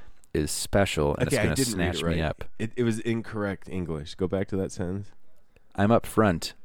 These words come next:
Speaker 1: from the beginning, but somehow these girls think their pussy is special, and it's gonna snatch me up, exclamation point.
Speaker 2: Is
Speaker 1: All
Speaker 2: there
Speaker 1: right.
Speaker 2: a pun intended there?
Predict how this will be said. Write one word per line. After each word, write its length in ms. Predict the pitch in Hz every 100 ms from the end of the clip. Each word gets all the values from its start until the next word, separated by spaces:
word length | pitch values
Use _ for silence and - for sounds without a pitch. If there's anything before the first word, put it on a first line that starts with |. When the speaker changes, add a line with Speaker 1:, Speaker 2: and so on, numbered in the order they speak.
| - -
Speaker 1:
from 260 | - - 87
the 80 | 73
beginning, 400 | 82 90 80 73
but 180 | 82 -
somehow 520 | 98 98 87 80 76
these 340 | 78 80 78 -
girls 360 | 95 90 85
think 260 | - 82 -
their 180 | 80 73
pussy 520 | - 113 - 78 73
is 260 | 78 73 -
special, 640 | - - - - - 76 -
and 100 | 76
it's 100 | -
gonna 160 | 80
snatch 480 | 78 - 92 92 -
me 140 | 80 82
up, 200 | - -
exclamation 420 | - 71 69 -
point. 240 | - 170 - -
Speaker 2:
Is 360 | - - - - - - -
Speaker 1:
All 140 | 90
Speaker 2:
there 80 | 87
Speaker 1:
right. 200 | 95 98
Speaker 2:
a 40 | -
pun 240 | 98 104
intended 540 | 107 104 113 107 104
there? 280 | 107 110 113